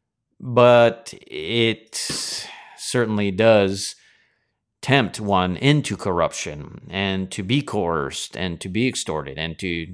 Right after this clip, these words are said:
be corrupted. And sadly, that's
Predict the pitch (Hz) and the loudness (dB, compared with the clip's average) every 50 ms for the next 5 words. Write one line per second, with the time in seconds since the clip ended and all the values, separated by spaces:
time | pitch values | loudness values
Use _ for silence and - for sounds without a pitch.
0 | 90 - 101 95 107 107 - 131 143 175 220 - - - 73 - _ _ _ _ | -14 -12 -8 -8 -8 -4 -2 0 2 2 2 0 -6 -12 -14 -14 _ _ _ _
1 | _ _ _ _ _ _ _ _ - 90 95 92 - - 104 90 92 92 95 95 | _ _ _ _ _ _ _ _ -4 -4 -2 -2 0 2 2 2 4 2 2 2
2 | 92 87 87 - - - - - - - - | 2 2 2 2 -2 -6 -8 -8 -10 -12 -14